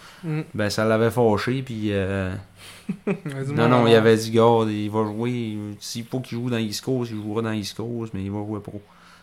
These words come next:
Speaker 1: Non.
Speaker 2: Puis finalement, ben, c'est ça.
Speaker 1: Il restait là.
Speaker 2: On voit ce que c'est, ça a fait.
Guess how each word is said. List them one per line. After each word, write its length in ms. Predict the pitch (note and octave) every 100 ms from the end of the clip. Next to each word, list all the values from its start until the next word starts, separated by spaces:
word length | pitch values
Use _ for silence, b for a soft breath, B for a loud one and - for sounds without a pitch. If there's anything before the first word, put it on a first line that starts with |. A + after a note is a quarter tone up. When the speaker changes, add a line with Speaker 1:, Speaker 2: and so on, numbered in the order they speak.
| _ B2
Speaker 1:
Non. 180 | B2 - -
Speaker 2:
Puis 100 | -
finalement, 500 | - G#2+ G#2 G#2+ G2+
ben, 160 | G#2 A2
c'est 100 | G2+
ça. 80 | - B B B -
Speaker 1:
Il 100 | C3+
restait 320 | C3 C3 C#3+
là. 160 | C#3+ B2+ -
Speaker 2:
On 40 | A2
voit 100 | A2+
ce 60 | A2+
que 80 | -
c'est, 260 | - A2+ G#2+
ça 160 | G#2+ G2+
a 40 |
fait. 120 | G2+